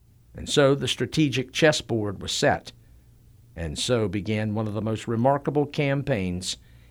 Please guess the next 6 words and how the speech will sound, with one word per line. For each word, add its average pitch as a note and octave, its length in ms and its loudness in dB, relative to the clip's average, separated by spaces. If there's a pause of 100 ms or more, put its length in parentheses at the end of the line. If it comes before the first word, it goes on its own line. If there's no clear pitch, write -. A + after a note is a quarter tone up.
(140)
in F#2 240 -2
military G#2+ 640 -2
history, - 480 -6 (920)
the F#2 200 -4
Valley G2 560 4 (220)
Campaign. F#2+ 680 -2